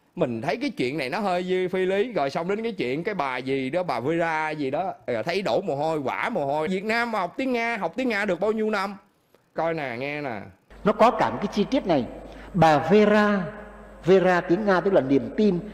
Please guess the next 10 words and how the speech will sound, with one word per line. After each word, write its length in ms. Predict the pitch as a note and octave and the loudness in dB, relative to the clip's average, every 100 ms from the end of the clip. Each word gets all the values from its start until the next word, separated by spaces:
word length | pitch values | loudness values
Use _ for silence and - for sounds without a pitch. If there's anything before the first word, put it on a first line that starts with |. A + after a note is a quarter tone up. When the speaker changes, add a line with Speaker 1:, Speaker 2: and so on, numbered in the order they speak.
| - | -2
Speaker 2:
niềm 120 | B2+ | 0
hy 140 | C#3+ | 0
vọng 300 | D3+ C3+ A2 | 2 0 0
này. 80 | G#2+ - - - - - - - - - - - | -10 -12 -16 -18 -20 -20 -20 -20 -20 -20 -20 0
Bà 140 | D#3+ C3+ | 2 4
Vera 480 | E3+ F3 F3+ E3+ - | 4 4 4 2 2
yêu 260 | G3 F#3+ F#3 | 4 4 4
bác 240 | B3+ - | 0 0
lắm 220 | A3 B3 | -6 -6
chứ. 60 | B3 | -8